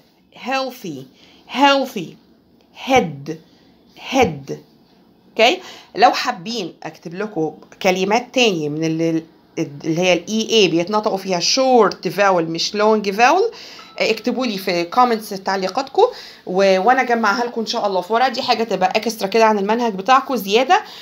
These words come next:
ل-، اللي حابب ان هو يعني يزود معلوماته ما عنديش مشكله ابدا وما عنديش مانع، واهلا وسهلا بكل اللي عايز ي-،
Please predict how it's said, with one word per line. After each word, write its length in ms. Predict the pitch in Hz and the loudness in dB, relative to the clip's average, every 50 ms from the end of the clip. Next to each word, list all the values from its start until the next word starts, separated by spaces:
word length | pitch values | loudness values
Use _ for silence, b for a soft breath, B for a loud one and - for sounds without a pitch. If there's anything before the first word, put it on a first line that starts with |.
| B B B B | B B B B
ل-، 80 | - 208 | 2 4
اللي 320 | 220 226 214 - 220 226 | 4 4 4 2 0 -4
حابب 340 | - - 262 240 226 220 190 | -4 -2 -2 -2 -4 -4 -4
ان 100 | 202 202 | -4 -4
هو 200 | 202 233 226 220 | -2 -2 -2 -2
يعني 480 | 214 202 190 175 180 170 175 180 180 180 | -2 -4 -6 -8 -8 -6 -6 -4 -2 -2
يزود 320 | 180 175 208 214 220 220 214 | -2 2 4 6 6 6 6
معلوماته 500 | 196 180 180 180 180 196 220 240 254 254 | 4 2 4 4 2 2 0 0 0 0
ما 80 | 226 202 | 0 0
عنديش 260 | 185 175 196 208 220 | 0 -2 -2 -2 0
مشكله 360 | 190 - - - 208 214 208 | 0 -2 0 0 0 2 2
ابدا 540 | 196 196 - - 196 196 208 196 233 226 220 | 0 0 -2 -2 -2 -2 0 0 0 0 0
وما 100 | 196 175 | 0 -2
عنديش 300 | 170 175 190 214 - 220 | -4 -4 -4 -4 -4 -2
مانع، 300 | 202 208 233 262 262 240 | 0 0 0 0 -2 -2
واهلا 440 | 208 190 185 180 196 202 202 190 180 | -2 -4 -2 -2 -4 -4 -2 -4 -4
وسهلا 340 | 180 - 214 202 190 185 | -4 -4 -4 -2 -2 -4
بكل 280 | 175 - - 208 196 196 | -6 -4 -4 -4 -2 0
اللي 140 | 190 180 170 | 0 0 2
عايز 360 | 170 190 196 190 175 170 180 | 2 2 2 0 -2 -2 -6
ي-، 380 | 175 175 175 175 170 165 160 | -4 -4 -2 -2 -2 -4 -6